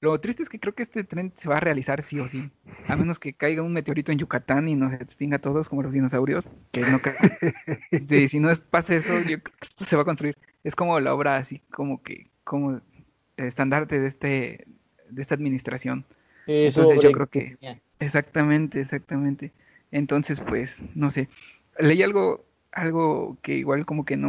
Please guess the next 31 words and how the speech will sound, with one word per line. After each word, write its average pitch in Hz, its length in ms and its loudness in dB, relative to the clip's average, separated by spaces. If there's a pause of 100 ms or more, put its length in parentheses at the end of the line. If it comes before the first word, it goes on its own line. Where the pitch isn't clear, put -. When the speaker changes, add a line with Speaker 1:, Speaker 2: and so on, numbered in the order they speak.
Speaker 1:
me 151 160 0
<laughs> - 0 -
pareció, - 720 0 (760)
que 139 540 -2
es, 147 240 -6 (440)
se - 120 -6
está 151 160 0
buscando, 156 600 -2
no 147 120 -2
sé 143 140 -4
si 143 100 -14
escucharon 135 540 -4
del 131 140 -4
programa 131 600 -2 (480)
Sembrando 139 420 4
Vida, 135 240 -2 (300)
Speaker 3:
Ah, 147 440 2
Speaker 1:
eh, 135 60 -2
Speaker 3:
sí. 135 400 -4 (380)
Speaker 1:
el 139 220 0
cual 147 540 2
se 143 140 -4
dice 143 220 -4
que - 100 -2
a 131 40 0
los 127 300 -4
costados 156 640 0
del, - 280 -8 (340)
donde 131 200 0
pase 135 420 -2
la, 107 240 -10